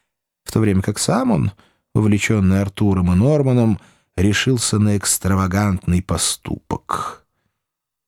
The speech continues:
Они задумали отправиться за город на велосипедах в воскресенье утром,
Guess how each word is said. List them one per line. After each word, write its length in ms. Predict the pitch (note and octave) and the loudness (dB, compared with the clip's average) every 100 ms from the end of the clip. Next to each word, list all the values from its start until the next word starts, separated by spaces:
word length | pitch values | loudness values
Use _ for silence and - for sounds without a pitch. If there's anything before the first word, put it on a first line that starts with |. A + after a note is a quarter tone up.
| _ - | _ -2
Они 200 | B2+ G3+ | 2 4
задумали 380 | F#3+ F#3+ F#3+ E3 | 2 2 2 2
отправиться 640 | D#3+ - E3+ D#3+ - D3 | 0 0 0 0 0 0
за 320 | C3 C#3 F3 | 2 2 0
город 300 | D3+ C#3+ C#3+ | 0 0 0
на 100 | C#3+ | 2
велосипедах 880 | C#3 C3+ C3 - C#3+ C#3+ F2+ F2 - | 2 2 0 -2 0 0 0 -2 -4
в 60 | F#2+ | -2
воскресенье 640 | F#2 A2+ G#2+ B2+ G#2+ A2+ | 0 0 2 2 2 2
утром, 440 | F3 D#3 A2+ G2+ | 2 2 2 2